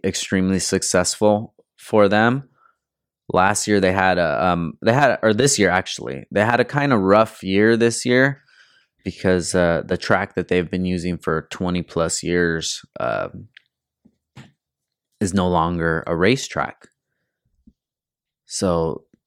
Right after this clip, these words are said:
they, they got a fucking huge wrench thrown in their, uh,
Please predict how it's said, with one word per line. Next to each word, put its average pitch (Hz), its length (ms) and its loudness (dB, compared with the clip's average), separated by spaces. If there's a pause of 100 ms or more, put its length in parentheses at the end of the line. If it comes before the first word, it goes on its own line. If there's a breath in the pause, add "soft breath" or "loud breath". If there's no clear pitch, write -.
(520)
they, 95 480 0 (220)
they 120 200 6
got 95 240 4
a - 40 -16
fucking - 520 -10 (100)
huge 113 640 2
wrench 80 600 -8 (680)
thrown 90 320 -2
in 78 220 -8
their, 90 340 2
uh, 65 480 -4